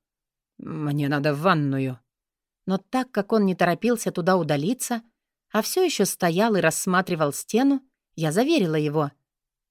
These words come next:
"Там свободно". "Спасибо". Странно покачнувшись, он выдохнул и неуверенно двинулся в сторону ванной.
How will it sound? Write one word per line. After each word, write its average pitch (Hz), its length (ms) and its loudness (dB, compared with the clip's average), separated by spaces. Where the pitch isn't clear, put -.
"Там 175 260 -2
свободно". 285 840 2
"Спасибо". - 880 -4
Странно 185 460 0
покачнувшись, 185 800 -2
он 190 140 2
выдохнул 202 600 -2
и 208 120 4
неуверенно 190 520 4
двинулся 175 520 0
в - 60 -12
сторону 226 440 0
ванной. 151 560 0